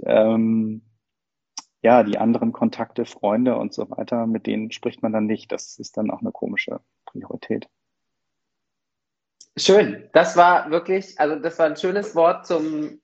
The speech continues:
Speaker 2: Freitagabend. Ähm, dich treffen wir nachher auf dem Clubhaus und vielleicht auch den Bürgermeister, wer weiß. Ähm, das war
Speaker 1: Ja, ich bin ganz
Speaker 2: Quick-
Speaker 1: dankbar, dass es zwar, auch wenn es Quickie heißt, aber trotzdem so ein, äh, so ein safer Talk war. Das ist ja,
Speaker 2: Ich
Speaker 1: ich hatte schon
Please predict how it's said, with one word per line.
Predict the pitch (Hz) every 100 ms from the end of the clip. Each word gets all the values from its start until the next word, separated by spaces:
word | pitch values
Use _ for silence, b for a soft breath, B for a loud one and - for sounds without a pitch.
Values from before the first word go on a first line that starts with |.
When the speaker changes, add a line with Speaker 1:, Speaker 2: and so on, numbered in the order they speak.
| -
Speaker 2:
Freitagabend. | 147 156 165 - 135 165 196 -
Ähm, | 143 143 139 -
dich | 175
treffen | - 170 170 147
wir | 160
nachher | 151 165 147
auf | 131
dem | - 165
Clubhaus | 165 175 156 170 B B
und | - 139
vielleicht | 135 139 -
auch | 139
den | 131
Bürgermeister, | 123 139 147 147 160 160 131
wer | 120
weiß. | 113 123 180 - - - - - - -
Ähm, | 143 139 143 147 139 _ -
das | 147 147
war | 156 110
Speaker 1:
Ja, |
ich | -
bin | 131 131
ganz | 123 127
Speaker 2:
Quick- |
Speaker 1:
dankbar, | 143 143 127
dass | 120 120
es | 123 -
zwar, | - 120 120
auch | 117 117
wenn | 123
es | 123
Quickie | - 156 123 113
heißt, | 117 117
aber | 123 117
trotzdem | - 131 - 117
so | 110 110
ein, | 113 _ b b b b -
äh, | 113 110 110
so | 110
ein | 117
safer | - 135 131 117
Talk | - 123 -
war. | 92 95
Das | 101 -
ist | - -
ja, | 120 110
Speaker 2:
Ich | 107
Speaker 1:
ich | -
hatte | 113
schon | 104 117 110 110